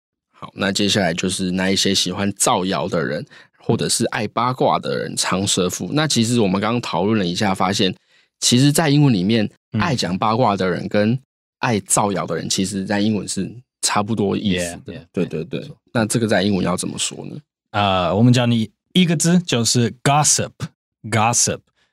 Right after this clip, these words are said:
Speaker 2: 呃，gossip can be a noun or a verb. So, you spread rumors and you also spread gossip.跟rumor，嗯，差不多的，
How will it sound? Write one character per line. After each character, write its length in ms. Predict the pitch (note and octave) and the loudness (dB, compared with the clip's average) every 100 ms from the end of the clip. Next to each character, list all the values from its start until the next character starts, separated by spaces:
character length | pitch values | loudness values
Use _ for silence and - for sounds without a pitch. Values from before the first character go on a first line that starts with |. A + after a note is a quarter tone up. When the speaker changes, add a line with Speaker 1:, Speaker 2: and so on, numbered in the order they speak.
| _ - | _ -2
Speaker 2:
呃， 420 | G#2 F#2+ F2 E2+ - G3 | 0 2 0 -2 -6 -4
gossip 440 | D3+ E3 D#3 E3+ - _ | 2 2 4 0 -2 _
can 220 | - B2+ A#2 | 0 2 4
be 420 | A#2 A2+ G#2+ G#2+ _ - | 6 6 4 0 _ -6
a 120 | F2+ | 2
noun 540 | G#2 C3 D3+ D#3+ E3 - _ - | 4 4 4 2 0 -4 _ 0
or 400 | B2 C#3 C#3+ A#2 | 4 4 4 0
a 60 | |
verb. 320 | A2 A#2+ F2+ - _ _ _ | 0 -2 -2 -8 _ _ _
So, 340 | - G2 F2 - _ _ _ | -2 0 -2 -6 _ _ _
you 200 | A#2+ A#2 | 2 4
spread 440 | A#2 - E3+ F3 C#3+ | 4 0 2 4 4
rumors 540 | C3+ D#3+ E3+ E3 D#3+ | 4 6 4 4 2
and 200 | A2+ A2+ | 2 4
you 120 | A#2 | 4
also 340 | A#2 B2 - A2 | 2 2 2 2
spread 640 | - - - C#3 C3 G2+ | 0 -2 0 2 2 0
gossip. 420 | A2+ A2 - - - _ _ _ | 0 2 0 -4 -10 _ _ _
跟 160 | - G#2+ | 0 2
rumor， 520 | A2+ B2+ A#2 G2 F#2+ - _ - | 6 6 6 4 0 -6 _ -4
嗯， 320 | A2 F#2+ F#2 E2+ _ _ | 0 0 0 -4 _ _
差 160 | - F#2+ | -4 -2
不 100 | F#2+ | 0
多 160 | F2 | 0
的， 200 | D#2+ D2 | -2 -4